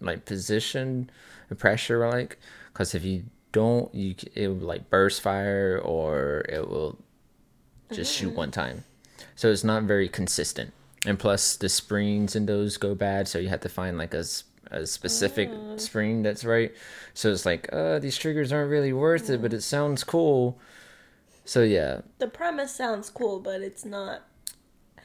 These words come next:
Speaker 2: sounds like it's not, like, fully
Speaker 1: And
Speaker 2: there
Speaker 1: especially
Speaker 2: yet.
Speaker 1: if, like, if the legal part of it gets
Speaker 2: Right.
Speaker 1: involved. So it's like, "Uh, it's not gonna be that worth it."
Speaker 2: No.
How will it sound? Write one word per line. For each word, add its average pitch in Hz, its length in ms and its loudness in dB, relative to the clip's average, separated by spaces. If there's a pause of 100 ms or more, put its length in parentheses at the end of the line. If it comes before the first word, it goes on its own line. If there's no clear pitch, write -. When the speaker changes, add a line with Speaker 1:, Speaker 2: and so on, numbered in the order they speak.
(240)
Speaker 2:
sounds 277 340 -2
like 254 160 0
it's 240 160 -6
not, 226 280 -2
like, 208 220 -6
fully 214 800 -4
Speaker 1:
And 131 220 0
Speaker 2:
there 120 80 4
Speaker 1:
especially 117 800 4
Speaker 2:
yet. 110 60 4
Speaker 1:
if, - 140 -8
like, 101 300 0
if - 300 -6
the 101 140 -2
legal 95 720 0
part 82 360 0
of 76 160 0
it - 160 -2
gets - 260 -2
Speaker 2:
Right. - 140 0
Speaker 1:
involved. 64 420 -2
So 90 200 0
it's 87 160 -2
like, 95 240 -2
"Uh, 104 520 4
it's 90 140 0
not 127 160 2
gonna 113 120 2
be 107 100 2
that 95 200 0
worth - 200 -4
it." - 100 -4
Speaker 2:
No. 226 120 -10